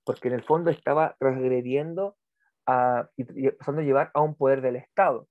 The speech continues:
lo cual tienen razón. Balmaceda, ¿qué hizo? Clausuró el Congreso, dijo, "¿me van a seguir hinchando? Los cierro", y se acabó el tema. Ese fue ya el punto de no retorno cuando ya comenzamos con las hostilidades como tal.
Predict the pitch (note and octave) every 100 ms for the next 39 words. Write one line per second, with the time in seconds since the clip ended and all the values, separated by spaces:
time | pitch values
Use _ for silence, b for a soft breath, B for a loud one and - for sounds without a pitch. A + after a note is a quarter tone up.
0 | _ C#3 C#3+ D3 C3+ B2+ C3 C3+ F#3 C3
1 | _ _ _ _ _ _ _ _ - D3+
2 | F3+ F#3 B3+ B3+ A#3 B3+ C#4 D4 D4+ -
3 | _ _ _ - G3+ G#3 G#3+ A3 G3+ C#3
4 | - - B2 - _ _ - - _ D#3
5 | A3 A3 G#3 A#3+ B3 A3 D4+ E4+ F#4+ -
6 | _ _ _ _ _ _ _ B2+ - -
7 | C3+ - _ - - B2+ B2+ C#3+ E3 D#3
8 | - - _ _ _ _ b b - A#3
9 | C4+ B3 A#3 G#3+ - A3 G#3 F3+ F#3 F3
10 | F#3+ F#3+ C#3+ C3 C3+ C3+ C#3 C#3 C3 B2+
11 | - C#3 C3+ - C3 A#2+ A#2+ - B2 B2+
12 | B2 A#2+ - C3 C#3 D3+